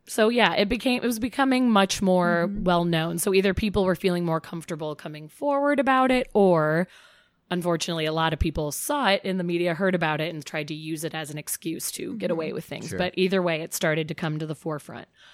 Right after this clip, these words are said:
Speaker 1: More personality-based D I D symptoms include a loss of identity, not knowing yourself, losing time, which that's the craziest part to me and what we mentioned earlier.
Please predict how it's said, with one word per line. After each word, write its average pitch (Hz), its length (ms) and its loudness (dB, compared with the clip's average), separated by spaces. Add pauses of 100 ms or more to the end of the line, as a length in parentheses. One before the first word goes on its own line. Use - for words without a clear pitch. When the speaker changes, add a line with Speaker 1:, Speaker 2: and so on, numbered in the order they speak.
(320)
Speaker 1:
More 220 240 2
personality-based 220 1300 2
D 190 180 2
I 185 60 6
D 180 180 0
symptoms 175 540 -2
include 170 640 -2 (160)
a 170 60 -2
loss 160 300 0
of 175 80 -6
identity, 165 640 -2 (280)
not 175 200 -4
knowing 170 320 -2
yourself, 220 560 -4 (180)
losing 175 500 -2
time, 175 600 -4
which 196 180 -8
that's 175 220 -2
the 156 80 -12
craziest 156 380 -4
part - 200 -6
to - 80 -12
me 156 100 -8
and 160 80 -8
what 165 120 -8
we 165 100 -4
mentioned 165 380 -4
earlier. 156 480 -2